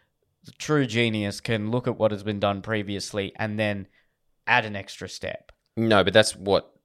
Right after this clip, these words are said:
Speaker 2: A I will do. It'll just be able
Speaker 1: Really?
Speaker 2: to accumulate wisdom so quickly, just way, <laughs> like, way, way faster than human beings. I can't even imagine, like, you know, a million times faster, let's say, but then it'll figure out and just be like, "Oh, actually, I can emulate what they're doing a billion times faster.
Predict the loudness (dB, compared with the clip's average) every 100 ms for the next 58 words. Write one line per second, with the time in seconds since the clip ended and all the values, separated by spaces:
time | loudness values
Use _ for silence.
0 | _ 4 6 6 2 -2 -6 -8 -6 -6
1 | -6 -6 -2 0 2 0 0 -2 -2 -2
2 | 0 2 2 0 -4 -4 -4 -4 0 2
3 | 0 -4 -6 -6 -6 -4 -6 -8 -2 2
4 | 4 2 -4 -6 -12 -14 -12 -8 -4 -2
5 | -4 -2 -2 -2 -4 -8 -8 -8 -8 -8
6 | -4 -4 -2 -2 -4 -6 -6 -4 -2 -4
7 | -6 -16 -8 -4 0 0 0 -2 -2 -4
8 | 0 0 0 0 -4 0 0 0 2 2
9 | 2 -4 -14 -18 -6 -4 -4 -4 -2 0
10 | 0 0 -4 -8 -8 -2 -2 2 4 4
11 | 4 0 0 -2 -2 -6 -4 -4 -4 -4
12 | -4 -4 -4 -2 -2 -2 -6 -8 -4 -4
13 | -4